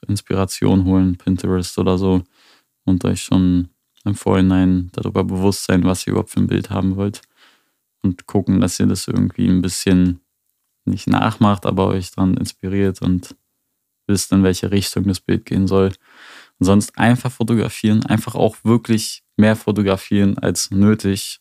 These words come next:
Einfach draufdrücken und am Ende kommt bei was bei raus. Also, ihr glaubt mir nicht, wie viele Jobs ich hatte, wo ich wirklich keinen blassen Schimmer hatte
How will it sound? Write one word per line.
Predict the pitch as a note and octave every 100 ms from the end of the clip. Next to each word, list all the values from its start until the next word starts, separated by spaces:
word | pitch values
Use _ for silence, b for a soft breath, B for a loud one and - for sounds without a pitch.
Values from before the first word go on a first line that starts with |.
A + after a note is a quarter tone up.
| _
Einfach | - G#2+ G#2 G#2 F#2+
draufdrücken | F#2+ G2+ - F#2+ G2 G#2 A2 _ -
und | F#2+
am | F2+
Ende | F#2+ G2
kommt | - G2+ F#2+
bei | F#2+ F#2+ F2+ _ _
was | G2+ F#2
bei | - F#2+
raus. | F#2+ F#2 - -
Also, | F2 F#2+ - -
ihr | -
glaubt | G#2 A#2 -
mir | A2+
nicht, | G#2+
wie | A2+
viele | A2+ G#2
Jobs | F#2+ G#2 G2 -
ich | F#2+ F#2+
hatte, | - G2+ G#2 _ _ _ _ _ _ _ _ _ _ _ _
wo | G#2
ich | G2+ -
wirklich | A2+ - - -
keinen | - G#3 - E3+ C#3+ C#3+
blassen | B2+ B2 B2+ -
Schimmer | - A2+ A2+ G2
hatte | F#2+ - G#2